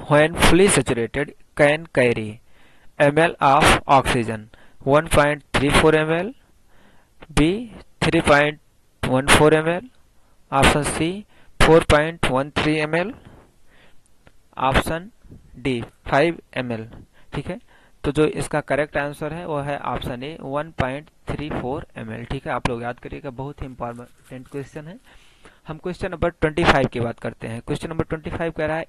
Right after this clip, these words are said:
"In sickle cell anemia the defect lies in which polypeptide?"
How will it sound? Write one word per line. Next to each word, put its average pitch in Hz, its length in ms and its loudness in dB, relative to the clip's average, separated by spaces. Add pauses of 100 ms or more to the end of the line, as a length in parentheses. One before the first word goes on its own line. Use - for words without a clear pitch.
"In 170 120 -8
sickle 175 380 -6
cell 151 300 -10 (160)
anemia 135 520 -10 (360)
the 143 260 0
defect 170 520 -2
lies 131 640 -4 (120)
in 147 240 -10
which 170 380 -8
polypeptide?" 120 680 0